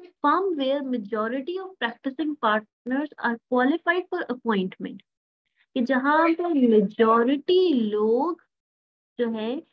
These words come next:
वो chartered accountants हैं, तो वो उनका नाम, वो किस नाम से recognize किए जाएंगे, जो कि उस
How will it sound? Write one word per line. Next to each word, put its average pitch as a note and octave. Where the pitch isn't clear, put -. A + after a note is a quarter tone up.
वो C4+
chartered B3
accountants G#3
हैं, A#3
तो D#4+
वो A3
उनका C#4+
नाम, B3+
वो C#4
किस D#4+
नाम C4+
से D4
recognize B3+
किए C#4+
जाएंगे, C#4
जो C4+
कि D4+
उस -